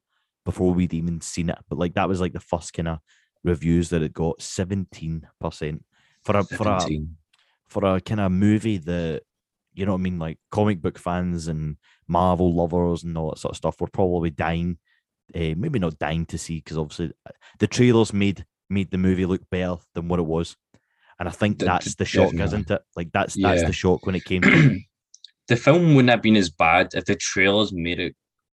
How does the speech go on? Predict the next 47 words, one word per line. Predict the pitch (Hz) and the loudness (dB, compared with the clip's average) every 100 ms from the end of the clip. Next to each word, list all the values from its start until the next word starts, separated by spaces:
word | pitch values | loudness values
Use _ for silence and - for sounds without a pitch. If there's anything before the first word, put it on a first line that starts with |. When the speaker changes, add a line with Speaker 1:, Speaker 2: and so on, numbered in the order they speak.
| _ | _
Speaker 2:
apparent | 90 - 90 85 92 | -10 -6 -2 -2 -2
that | 71 87 | -4 -4
it | |
was | 87 | -4
gonna | 95 90 101 | -4 -4 0
be | 117 | 0
a | |
bad | 113 110 - | 0 -2 -4
film. | 113 107 _ _ _ _ | -10 -10 _ _ _ _
Speaker 1:
Mm-hmm. | 107 92 90 _ - _ | -4 -2 -4 _ -20 _
So, | - - - - | -2 -2 -4 -14
uh, | - _ _ _ - | -14 _ _ _ -2
do | 107 | 2
you | |
think, | 135 131 82 | 2 2 0
do | 113 | -2
you, | 95 - _ - _ | -2 -6 _ -20 _
so | - - | -8 -4
I | - | -2
think | 131 127 | -2 2
for | 117 | 2
me, | 104 107 | 4 2
th-, | 71 - | -2 -4
we | 98 | 2
were, | 98 95 | 4 4
we | 76 98 | 2 2
were | 95 | 2
very | 90 104 | 2 0
much | 101 - | 0 -2
lied | 82 82 85 92 - - | -4 -2 -2 -2 -8 -2
to | 101 95 - _ _ _ _ _ | 0 0 -4 _ _ _ _ _
before | 90 101 98 | -4 0 2
we'd | 92 | 2
Speaker 2:
Yes. | 90 87 | 0 0
Speaker 1:
even, | 85 87 - | -4 -4 -4
before | 95 104 | -2 0
we'd | 95 92 | 0 -2
even | 90 90 85 - | -2 -2 -4 -10
set | - 95 85 | -8 -4 -4
foot | - 95 82 | -4 -2 -2
in | 87 | -4
the | |
se-, | 80 - - | -8 -14 -6
the, | 87 82 80 - - - _ _ _ - | -2 -2 -4 -8 -20 -20 _ _ _ -10
the | |
cinema. | 92 92 87 92 90 _ _ _ | -4 0 2 2 -2 _ _ _
They'd, | 85 95 92 85 | -4 0 0 -2